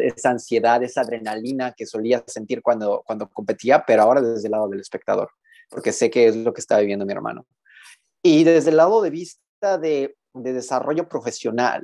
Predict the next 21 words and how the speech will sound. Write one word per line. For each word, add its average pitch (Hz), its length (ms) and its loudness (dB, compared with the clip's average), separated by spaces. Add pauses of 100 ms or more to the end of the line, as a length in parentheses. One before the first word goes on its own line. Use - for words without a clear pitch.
que 117 320 2
es 127 140 0
algo 131 260 4
también 117 500 -6 (300)
muy 123 280 2
interesante, 110 920 0
pues, - 360 -6 (400)
a 127 60 -2
mí 131 60 0
me 147 100 0
tocó 143 800 0
y 117 220 -10
me 117 120 -12
costó - 360 -6
mucho 135 180 -4
trabajo 120 320 2
llegar 117 240 0
hasta - 240 -6
donde 110 180 -8
estoy, 120 320 -4 (100)
y 110 220 -12